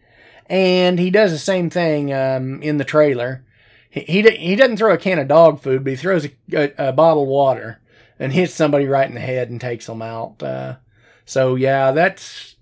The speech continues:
kind of a correlation there. I can't help but wonder if they didn't get that idea from the, uh, Once Upon a Time. Well, folks, I try to keep these less than forty-five minutes 'cause, uh, unlike me, I'm sure you folks have a life and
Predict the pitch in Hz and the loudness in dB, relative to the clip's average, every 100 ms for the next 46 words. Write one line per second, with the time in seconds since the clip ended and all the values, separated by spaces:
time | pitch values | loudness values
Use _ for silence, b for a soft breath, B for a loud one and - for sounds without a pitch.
0 | _ 175 175 143 131 151 156 143 147 139 | _ 4 4 2 -2 2 2 4 2 0
1 | 147 143 143 143 139 - - 165 147 156 | -4 -2 0 -2 -6 -14 -4 -2 -2 -4
2 | 135 135 139 135 131 131 131 131 131 127 | -4 -6 -6 -8 -8 -8 -8 -8 -10 -8
3 | 135 135 131 123 127 123 123 123 _ 135 | -4 -2 -2 -4 -6 -8 -10 -10 _ -10
4 | 131 135 123 123 123 131 131 131 131 - | -8 -8 -8 -10 -8 -10 -10 -12 -16 -20
5 | b b b b b 135 131 - 127 120 | b b b b b -6 -6 -8 -8 -6
6 | 113 123 123 120 123 120 _ _ b b | -8 -10 -10 -10 -12 -16 _ _ b b
7 | b b - 160 285 302 - - 254 - | b b -12 0 4 4 2 -4 -4 -4
8 | - 226 220 214 196 185 180 175 165 147 | -6 -2 0 0 -2 -6 -8 -6 -6 -2
9 | 165 143 139 131 151 147 139 147 139 135 | -4 -4 -10 -6 -6 -6 -6 -4 -4 -6
10 | 143 156 156 - 139 139 135 123 139 139 | -6 -6 -8 -8 -6 -6 -8 -8 -4 -2
11 | 139 135 b b b _ 214 240 226 202 | -4 -6 b b b _ -2 -2 0 0
12 | 160 151 180 170 147 147 151 175 156 147 | 0 -2 -2 0 0 -2 -4 -4 -4 -2
13 | 160 147 - 143 123 120 135 147 156 - | -2 -2 -4 -6 -4 -2 -2 -2 -4 -6
14 | 120 123 127 | -10 -8 -12